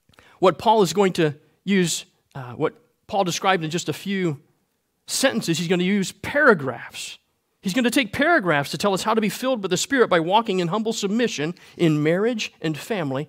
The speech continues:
in the church. So, so this is gonna expand next week, this idea of submitting out of reverence to Christ.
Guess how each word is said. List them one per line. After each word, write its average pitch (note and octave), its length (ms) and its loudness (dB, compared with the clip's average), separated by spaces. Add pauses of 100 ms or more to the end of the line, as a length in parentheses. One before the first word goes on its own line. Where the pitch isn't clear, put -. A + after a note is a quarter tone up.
(120)
in E3 80 -12
the E3 80 -12
church. - 480 -12 (2250)
So, - 640 -2
so G3 220 0
this B3 160 2
is A#3+ 100 0
gonna A#3 200 4
expand G3+ 800 2 (500)
next C#3+ 320 -2
week, B2+ 340 -10 (300)
this D#3+ 180 -2
idea C#3+ 300 2
of A#2+ 80 -4
submitting B2+ 560 -6 (440)
out D3 100 -4
of C3 100 -6
reverence C3+ 340 -4
to - 80 -14
Christ. - 640 -10